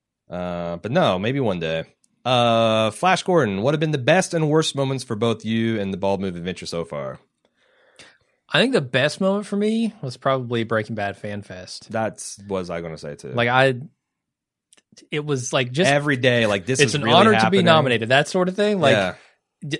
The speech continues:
Speaker 2: I can't believe they asked us to do that. That's
Speaker 1: Uh-huh.
Speaker 2: amazing. Um, and, like, getting to meet those celebrities and kind of coordinating those, um, those panels was really cool.
Speaker 1: Sure.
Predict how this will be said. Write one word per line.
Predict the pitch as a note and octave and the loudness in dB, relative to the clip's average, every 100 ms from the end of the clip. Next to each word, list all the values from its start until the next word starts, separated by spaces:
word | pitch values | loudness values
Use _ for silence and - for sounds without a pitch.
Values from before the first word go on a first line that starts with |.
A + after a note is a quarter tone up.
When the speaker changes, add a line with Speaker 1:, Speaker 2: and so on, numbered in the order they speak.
| - | -6
Speaker 2:
I | D3 | -6
can't | - - F3 | -2 2 2
believe | D#3+ D#3+ D3 | 2 0 2
they | C#3 C3 | 2 2
asked | B2+ C3 - | 2 0 -2
us | B2 | -10
to | A#2 | -8
do | G#2+ C#3+ | -4 0
that. | D#3+ E3+ | 0 0
That's | C3 A2 | -4 -8
Speaker 1:
Uh-huh. | A#2 | -6
Speaker 2:
amazing. | A2+ B2+ D3+ D3+ D3+ G3 | -4 -4 -4 -4 -6 -8
Um, | D3 A#2+ A#2 A2 A2+ - | -4 -2 -2 -4 -8 -10
and, | - B2+ | -6 -4
like, | A#2+ A2 - _ _ _ - | -4 -6 -10 _ _ _ -6
getting | B2 A2+ | -4 -2
to | |
meet | A#2 A2+ | -2 -2
those | A2 G2+ | -4 -6
celebrities | A#2+ C3+ C#3+ C#3 B2+ | -2 0 2 0 -2
and | A#2+ | -4
kind | - A2 | -4 -4
of | - | -4
coordinating | - B2 B2 B2 A#2 A#2 A#2 | -4 -2 0 0 2 2 0
those, | A2 G#2 G#2 G#2 G#2 - - _ _ - | -2 -4 -4 -8 -10 -12 -14 _ _ -16
um, | E3 B2+ A2+ G2+ G2+ G2+ - _ _ _ _ _ _ _ _ | -10 -8 -8 -8 -12 -14 -18 _ _ _ _ _ _ _ _
those | - G#2 | -8 -8
panels | - C#3 C#3+ C#3+ D3 C#3+ - | -6 -2 0 0 -2 -4 -8
was | C3 B2+ | -8 -6
really | C3 C3+ | -2 -2
cool. | C3 D3+ C#3 | -2 -2 2
Speaker 1:
Sure. | C3+ G2 | 2 0